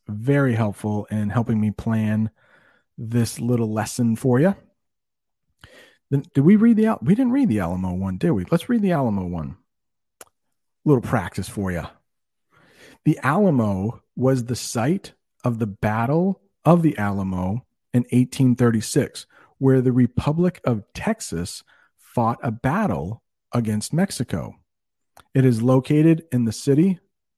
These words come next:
of San Antonio. So at one time, the state of Texas was actually its own country. For a very brief period of time, Texas won its independence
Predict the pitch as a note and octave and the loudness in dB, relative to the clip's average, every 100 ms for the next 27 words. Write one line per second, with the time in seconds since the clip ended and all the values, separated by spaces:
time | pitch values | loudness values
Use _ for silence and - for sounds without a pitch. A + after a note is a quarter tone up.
0 | _ B2 A#2 A2+ G#2 G#2+ A2 G2 E2 C#2 | _ -6 -2 0 0 0 0 -2 -4 -8
1 | - _ _ _ - - - - D3+ D3 | -14 _ _ _ -20 -20 -4 4 4 2
2 | B2+ C3 D3+ D#3+ - D3+ D3+ D#3+ - A2 | -2 -2 0 -2 0 0 0 -2 -6 -6
3 | A2 - - A#2 D3+ E3 G3+ G3+ - A3+ | -6 -6 -2 0 0 0 -2 -2 -2 -4
4 | - - _ _ _ _ _ _ _ - | -6 -18 _ _ _ _ _ _ _ -6
5 | C3 - C#3 - D#3+ B2+ - B2 B2 A#2+ | -4 -2 -4 -4 -2 -2 0 0 0 0
6 | C3 B2+ - D#2+ - _ _ _ _ - | -2 -4 -6 -10 -12 _ _ _ _ -4
7 | C#3 B2+ A2+ G2+ B2 C#3+ E3 E3 C#3 D3 | -2 0 -2 -2 -2 0 2 2 4 4
8 | C3+ _ - C#3 C3 B2 - C#3+ C#3+ D3 | 2 _ -2 2 4 2 -2 -2 0 0
9 | D3+ C3+ _ _ _ _ - - D3+ - | -2 -4 _ _ _ _ -8 -2 0 2
10 | F3 D3 - - _ _ _ _ _ _ | 2 2 0 -12 _ _ _ _ _ _
11 | B2+ B2+ C#3+ C#3 - C#3+ C#3 A#2 - E3+ | -4 0 2 2 -2 -2 0 0 0 2
12 | E3+ E3+ D3 - - | 4 2 0 -6 -14